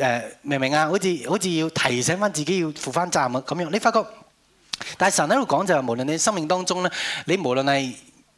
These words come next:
容易嘅時候，你唔容易嘅時候，你喺危難或者喺安穩嘅時候，你都應該要決定。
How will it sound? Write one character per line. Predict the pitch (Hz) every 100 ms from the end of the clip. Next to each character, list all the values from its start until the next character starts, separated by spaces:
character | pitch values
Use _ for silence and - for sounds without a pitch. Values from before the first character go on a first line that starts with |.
| _ _ _ _ -
容 | 127 117
易 | 113 113
嘅 |
時 | 120 95
候， | 95
你 | 135
唔 | 131 101
容 | 101 98 104
易 | 104
嘅 | 104
時 | 110
候， | 95
你 | 131
喺 | 156 175
危 | 117 98
難 | 101 101
或 | 101
者 | 123
喺 |
安 | 135
穩 | 147 139 117
嘅 | 120
時 | 107
候， | 98
你 | 107 143
都 | 214 208
應 | 196 190
該 | 180
要 | 139
決 | -
定。 | 117